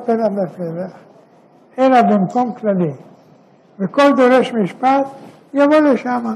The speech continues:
לכאורה גם מדברי הרמב"ם משמע כדברי, כדברי הגמרא, כי הוא כתב שבחוץ לארץ אין חייבים להעמיד בכל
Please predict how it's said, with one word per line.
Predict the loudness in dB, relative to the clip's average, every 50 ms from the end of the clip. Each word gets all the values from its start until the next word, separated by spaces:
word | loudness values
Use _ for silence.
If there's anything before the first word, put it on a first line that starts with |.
| -10 -14 -20 _ _ _ _ _ _ _ _ _ _ _ -4
לכאורה | 0 0 0 2 4 4 6 6 6 6 6 4 4 2 2
גם | 2 2 2 2
מדברי | 0 0 0 0 0 0 2 2 4
הרמב"ם | 4 4 4 4 2 0 0 2 2 4 4 4 2 0 0 -4 -8 -12 -16 -20 -20 -20 -20 -20 -20 -20 -20 _ _ -8
משמע | -4 0 2 2 2 0 -2 -4 -2 0 0 2 2 0 -2 -2 -4 -4 -4 -2 -2 -4 -4 -6 -8 -12 -8 -2
כדברי, | 0 0 0 2 2 2 2 2 0
כדברי | -2 -4 -4 -4 -2 0 0 -2 0 0 2 4 4
הגמרא, | 4 4 2 2 0 2 4 4 4 2 0 -2 -6 -14 -20 -20 -20 -20 _ _ -20 _ _ _ _ _ _ _ _ _ _
כי | -4 0
הוא | 0 0 0
כתב | 2 0 0 2 2 0 0
שבחוץ | 0 -2 -4 -6 -4 -2 -2 -2 -2 -4 -4
לארץ | -4 -2 0 0 0 0 0 -2 -2 -4 -6 -10 -14 -20 -20 -20 _ _ _ _ _ _ _ _ _ -6
אין | -2 -2 -2 -2
חייבים | -2 -2 0 2 4 4 2 0 -2 -4 -2
להעמיד | 0 0 0 0 0 -2 -2 -2
בכל | -2 -6 -6 -6 -4 -4